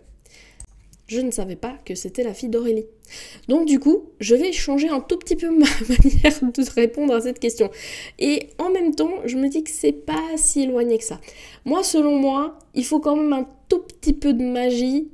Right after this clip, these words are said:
de par, euh, la dernière couche de résine posée sur les diamants, on est d'accord, mais il faut un tout petit peu de magie pour qu'ils brillent de cette manière-là. Et il y a qu'à voir, au jour d'aujourd'hui, on a même des diamants qui s'appellent des poussières de fées.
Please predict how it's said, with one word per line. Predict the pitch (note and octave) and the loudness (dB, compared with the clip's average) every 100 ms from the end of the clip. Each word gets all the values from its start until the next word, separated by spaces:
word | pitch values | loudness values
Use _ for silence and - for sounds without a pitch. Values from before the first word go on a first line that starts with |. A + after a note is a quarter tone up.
| - _ G#3+ | -20 _ -8
de | G3+ | -2
par, | A3+ A#3+ A#3+ A#3 | -2 -2 -4 0
euh, | A3 G#3+ | 0 2
la | G#3 | 0
dernière | G#3+ A3+ A3+ A3 | 0 -2 -2 -6
couche | - A3+ | -8 -2
de | A3 | 0
résine | G#3+ G#3+ A3+ | 0 0 -2
posée | A3 G#3 G#3+ | -2 -4 -4
sur | A3 G#3+ | -2 -2
les | G#3 | 0
diamants, | G#3+ G#3+ G#3+ | 0 0 0
on | A3 | 0
est | |
d'accord, | A3 A#3 C4+ C#4 | 0 -2 -4 -2
mais | C4+ | -2
il | C4 | -4
faut | C#4 | -4
un | C4 | -6
tout | C4+ - G#4+ | -2 8 8
petit | G4 - D#4+ | 6 -4 -6
peu | D#4 D4+ | -4 -2
de | C4+ | -2
magie | B3+ C4 C4 C4+ | -2 -4 -4 -6
pour | C4 A#3 | -6 -10
qu'ils | - A3+ | -6 -6
brillent | G#3+ A#3+ A#3 | -4 -2 0
de | G#3+ | 0
cette | G#3+ G#3 G#3 | -2 -6 -6
manière-là. | G3 G3 F#3+ E3+ - - - - - | -8 -8 -10 -12 -16 -20 -20 -16 -4
Et | |
il | G3 | -2
y | F#3+ | -2
a | |
qu'à | F#3+ F#3 | -2 -4
voir, | G#3+ C4+ G3+ - | -2 -2 -2 -8
au | - | -10
jour | F3+ F3 | -8 -8
d'aujourd'hui, | E3+ E3+ D#3+ F#3+ C4+ | -10 -8 -8 -4 -4
on | F#3+ | -4
a | E3+ | -4
même | F3+ A3 | -2 -2
des | F#3+ E3+ | -2 -4
diamants | E3 E3+ A#3 | -8 -8 -10
qui | - | -10
s'appellent | F#3 - G#3+ A#3 | -12 -6 -2 -2
des | F#3 | -2
poussières | - - A#3 - - B3 A3+ | -2 -2 -2 -4 -4 -4 -2
de | A#3+ | -2
fées. | A#3 A3+ | -2 -6